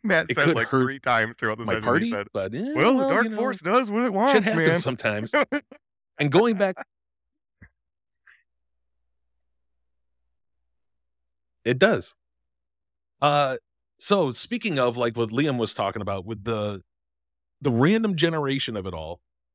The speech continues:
Speaker 2: not terrible. I think there could have been a little bit something better to try to bring everything together. The one thing I did like, I do like rolling randomly for powers to an extent, because it made me think, like,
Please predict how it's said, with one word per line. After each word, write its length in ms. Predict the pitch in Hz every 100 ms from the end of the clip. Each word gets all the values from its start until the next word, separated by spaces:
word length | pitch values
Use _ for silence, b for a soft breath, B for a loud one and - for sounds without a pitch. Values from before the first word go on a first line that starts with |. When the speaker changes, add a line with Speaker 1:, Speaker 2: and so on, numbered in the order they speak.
| _ _ _ _ _ _ _ _ _
Speaker 2:
not 480 | 107 120 185 226 226 - _ _ _ -
terrible. 760 | - 131 131 175 185 262 269 - _ _ _ _ _ _ -
I 100 | 113
think 260 | 135 139
there 120 | 131
could 180 | 120 143
have 60 | 127
been 140 | 131
a 60 | 117
little 280 | 113 127 127
bit 180 | 123
something 380 | - - 131 123
better 560 | 110 127 131 151 147 143 _ _ _ _
to 80 | -
try 120 | 131 -
to 80 | 98
bring 320 | 98 135 135
everything 320 | 131 127 139
together. 440 | 123 120 127 127 139 _ _ _
The 100 | 123
one 220 | 135 220 254
thing 160 | 233
I 80 | 175
did 160 | 156 127
like, 120 | 107
I 100 | 107 -
do 200 | 185 226
like 400 | 185 139 120 - _ _ _ _
rolling 400 | 107 127 139 127
randomly 460 | 107 120 120 117 123
for 140 | -
powers 720 | 90 - 95 78 65 58 - - _ _ _ _ _ _ _ _ _ -
to 100 | 151
an 60 |
extent, 340 | 131 - 139 135
because 240 | 139 160
it 60 | 151
made 140 | 156
me 100 | 151
think, 240 | 139 160 139
like, 200 | 123